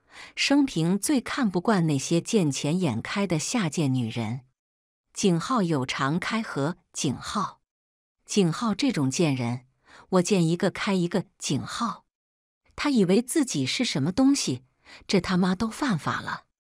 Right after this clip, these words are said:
我深吸一口气，给朋友打电话，“帮我查个人，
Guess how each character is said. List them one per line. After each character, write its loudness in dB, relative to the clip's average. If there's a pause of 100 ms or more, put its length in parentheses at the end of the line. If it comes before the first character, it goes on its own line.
(420)
我 4
深 4
吸 2
一 4
口 -4
气， -2 (380)
给 4
朋 0
友 4
打 -4
电 2
话 -6 (680)
，“帮 4
我 4
查 -2
个 0
人， -4